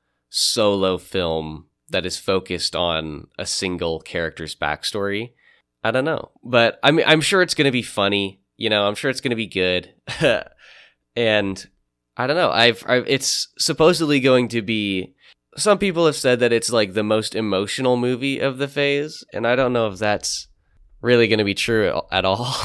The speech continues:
<laughs> Um, what I, what I'm guessing here is the only other contender would be Ant-Man. And if they kill, if they kill Scott Lang at the end, you know, that's gonna be, that's gonna be a big, a big hit. But I really don't know.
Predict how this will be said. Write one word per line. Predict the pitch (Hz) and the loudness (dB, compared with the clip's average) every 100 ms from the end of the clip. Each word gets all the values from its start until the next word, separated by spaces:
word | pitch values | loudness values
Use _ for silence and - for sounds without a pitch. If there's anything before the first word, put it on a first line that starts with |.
| - | 0
<laughs> | 254 214 - 160 - - - - - - | 2 2 -4 -6 -10 -14 -16 -18 -20 -4
Um, | 113 110 107 101 92 - _ _ _ _ _ | 0 2 2 -2 -8 -12 _ _ _ _ _
what | 85 92 | -8 -4
I, | 78 | -4
what | - 92 | -4 -6
I'm | 85 | -4
guessing | 85 101 - 90 | -2 -2 -2 -4
here | 87 | -4
is | 80 - | -4 -2
the | 110 | 0
only | 113 98 | 0 0
other | 92 | -4
contender | 98 101 110 95 | -6 -2 0 0
would | 82 | -4
be | 78 76 - | -6 -8 -4
Ant-Man. | 113 117 - - - _ _ _ _ | 4 4 2 -6 -12 _ _ _ _
And | 120 117 | 0 2
if | |
they | 117 | 2
kill, | 107 160 127 90 76 - | 0 2 2 2 -4 -10
if | - | -8
they | 101 | -8
kill | - 147 110 | -6 -4 -4
Scott | - 101 71 | -2 -4 -2
Lang | 92 127 | -2 -2
at | 90 - | -4 -8
the | 55 | -14
end, | 50 | -14
you | - | -14
know, | - 62 | -14 -4
that's | 110 - | -4 -4
gonna | - 76 | -10 -12
be, | - 69 - _ _ _ - | -12 -18 -20 _ _ _ -8
that's | 104 - | -6 -4
gonna | 92 85 | -6 -4
be | 85 | -4
a | 82 | -6
big, | - 92 90 - _ _ _ | -4 -4 -4 -10 _ _ _
a | - | -8
big | 92 104 92 | -2 0 0
hit. | 82 67 - | -4 -6 -8
But | 92 80 - _ _ _ _ _ _ _ _ _ _ _ _ - - - | -10 -8 -10 _ _ _ _ _ _ _ _ _ _ _ _ -20 -16 -8
I | |
really | 107 127 | 0 2
don't | 123 104 | 2 0
know. | 98 127 - - | -2 -4 -6 -14